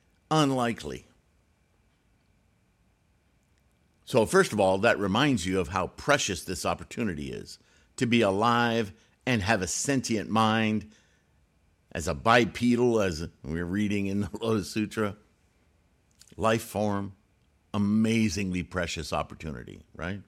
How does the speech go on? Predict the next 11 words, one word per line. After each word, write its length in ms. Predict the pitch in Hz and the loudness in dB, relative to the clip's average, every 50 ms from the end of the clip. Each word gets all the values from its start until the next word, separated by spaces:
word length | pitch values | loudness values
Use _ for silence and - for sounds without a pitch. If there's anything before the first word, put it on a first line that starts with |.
| _ _ _ _ _ _ _ _ _ _ _ - _ - _ _ _ _ _ _ - - _ _ _ _ _ _ _ _ _ _ _ _ _ _ _ _ _ _ _ _ _ _ _ _ _ _ _ _ _ _ _ _ _ _ _ _ _ _ _ _ _ _ _ _ _ _ _ _ _ _ _ _ _ _ _ _ - | _ _ _ _ _ _ _ _ _ _ _ -20 _ -20 _ _ _ _ _ _ -20 -20 _ _ _ _ _ _ _ _ _ _ _ _ _ _ _ _ _ _ _ _ _ _ _ _ _ _ _ _ _ _ _ _ _ _ _ _ _ _ _ _ _ _ _ _ _ _ _ _ _ _ _ _ _ _ _ _ 0
But 160 | - 123 123 | 2 2 4
to 80 | 147 139 | 4 6
also 380 | - 151 165 185 180 - 123 | 8 8 8 8 4 2 2
be 240 | 107 98 101 101 107 | 2 2 2 4 4
able 220 | 110 120 113 107 | 4 4 2 -2
to 80 | 87 87 | -4 -4
be 160 | 71 80 82 | -4 -4 -6
conscious 680 | - - - - 123 143 170 156 - 80 65 - - - - _ | -6 -8 -10 -8 -6 -6 -6 -6 -8 -8 -8 -8 -12 -16 -10 _
of 200 | 90 87 69 67 | -8 -6 -6 -8
the 80 | - | -12
process 720 | - - - 156 185 165 139 - - - - - - - | -14 -10 -8 -8 -6 -6 -8 -10 -10 -10 -12 -14 -18 -20